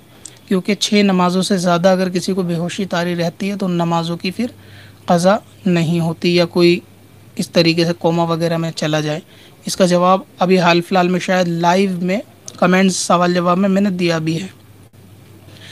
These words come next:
अगला सवाल ये था कि ज़ैद नमाज ईशा में मस्जिद गया, इमाम साहब रुकू में थे, ज़ैद ने नियत की और रुकू में गया, गया ही था कि इमाम साहब रुकू से उठ गए, तो ज़ैद को रुकू मिल गया या नहीं?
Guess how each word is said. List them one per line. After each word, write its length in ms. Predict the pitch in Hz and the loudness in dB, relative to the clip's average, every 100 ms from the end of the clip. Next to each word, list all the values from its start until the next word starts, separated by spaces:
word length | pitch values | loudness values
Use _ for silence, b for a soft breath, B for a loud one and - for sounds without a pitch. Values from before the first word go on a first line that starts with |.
| B B B - | B B B -2
अगला 220 | 185 202 | 2 2
सवाल 280 | 196 196 190 | 2 0 2
ये 140 | 185 196 | 2 0
था 160 | 196 | -2
कि 400 | 196 190 190 190 - B | -2 0 2 0 -2 B
ज़ैद 300 | 180 185 190 | 0 2 2
नमाज 320 | 196 185 180 196 | 2 0 0 2
ईशा 340 | 180 160 196 | 2 2 0
में 140 | 190 196 | 2 0
मस्जिद 320 | 170 170 202 | 0 -2 0
गया, 260 | 180 175 208 B B B - | 0 0 -4 B B B -2
इमाम 300 | 190 190 196 | 0 2 0
साहब 300 | 190 185 190 | 0 2 2
रुकू 240 | 175 175 190 | 0 -2 0
में 140 | 190 | 0
थे, 160 | 175 185 | -2 -2
ज़ैद 240 | 175 175 | 0 0
ने 100 | 185 | 0
नियत 300 | 180 175 185 | 0 0 -2
की 240 | - 190 190 - | -4 -4 -4 -2
और 120 | 180 | 0
रुकू 320 | 175 170 196 | 0 -4 -2
में 140 | 185 175 | 0 0
गया, 220 | 156 143 - - - B B B B | -2 -4 -10 -20 -20 B B B B
गया 260 | 185 185 190 | 2 4 4
ही 160 | 196 | 2
था 140 | 196 214 | 0 0
कि 120 | 208 | 0
इमाम 280 | 175 180 196 | 0 -2 -4
साहब 280 | 185 190 190 | -2 -2 -2
रुकू 220 | 180 190 | -4 -4
से 120 | 185 254 | -6 -6
उठ 260 | 247 196 | -6 -4
गए, 160 | 185 185 | 0 0
तो 120 | 190 | 0
ज़ैद 260 | 175 180 180 | -2 -2 -2
को 120 | 190 | -4
रुकू 220 | 180 175 | -4 -4
मिल 200 | 185 175 175 | -4 -2 0
गया 180 | 190 196 | 0 2
या 160 | 180 | 0
नहीं? 220 | 170 165 | -2 -4